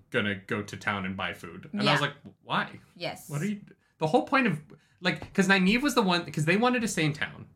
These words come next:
Speaker 1: So Nynaeve is like, "No, we're gonna camp because we don't wanna be around town too much. We
Speaker 2: Mm-hmm.
Speaker 1: don't wanna be suspicious." So then Tom goes and buys food, comes back to the town, and then the first thing Nynaeve does is like, "Okay, we're gonna go be around town more and be suspicious."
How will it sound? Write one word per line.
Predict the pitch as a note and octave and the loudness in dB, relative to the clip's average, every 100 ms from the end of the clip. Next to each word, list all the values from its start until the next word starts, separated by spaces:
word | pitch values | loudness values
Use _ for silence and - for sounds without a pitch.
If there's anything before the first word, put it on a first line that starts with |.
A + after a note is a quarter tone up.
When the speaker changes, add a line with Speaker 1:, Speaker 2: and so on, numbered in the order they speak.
| _ _ _ | _ _ _
Speaker 1:
So | - F3 | 0 4
Nynaeve | E3+ E3+ G3+ | 4 4 2
is | F#3 | 2
like, | D3 C3 | 0 2
"No, | C3+ B2 | 2 2
we're | A#2 | 2
gonna | A#2 G#2+ | -2 -4
camp | - - D#3+ A2 - - | -4 0 2 0 -4 -12
because | A2 B2 | -6 -4
we | A#2 | 0
don't | A#2+ A#2+ | 0 0
wanna | A#2 A#2 | 0 -2
be | A2 A#2 | 0 0
around | G#2 G2 | 0 -2
town | F#2+ G#2+ | -2 -4
too | G2+ | -4
much. | G2 G2+ | -6 -2
We | |
Speaker 2:
Mm-hmm. | A2 | -2
Speaker 1:
don't | A2 | -2
wanna | G#2+ | -2
be | G#2 | -4
suspicious." | A2+ - G#2+ F#2+ F#2 - _ _ | -6 -6 -6 -6 -12 -16 _ _
So | - | -2
then | F3 E3+ D#3 | 0 0 -2
Tom | - - G3 A3+ | -4 0 2 2
goes | F#3 D#3 | 0 2
and | D3+ | 2
buys | B2+ A#2+ - | 2 0 -2
food, | B2+ - | -4 -2
comes | B2+ A#2+ | -4 0
back | C3+ | -2
to | C3+ | -2
the | A2 | 0
town, | C#3 A#2 - - | 0 -2 -8 0
and | D#3+ | 2
then | F3+ | 4
the | F3+ | 4
first | G3 G3+ | 2 2
thing | G#3+ | 2
Nynaeve | G3 F3+ F3 | 4 2 2
does | E3+ G3 | 2 2
is | D#3 | 2
like, | C#3+ C#3 | 0 0
"Okay, | E3 D#3+ | 0 2
we're | C#3 D#3 | 2 2
gonna | F3+ D#3+ | 2 2
go | D#3 | 2
be | C#3 | 2
around | C3 A#2 | 2 2
town | F#2+ C3+ B2 | 2 0 2
more | A2 | 0
and | G#2 | -2
be | G2+ | -4
suspicious." | G#2+ C3 A#2+ G2 | -4 -6 -4 -6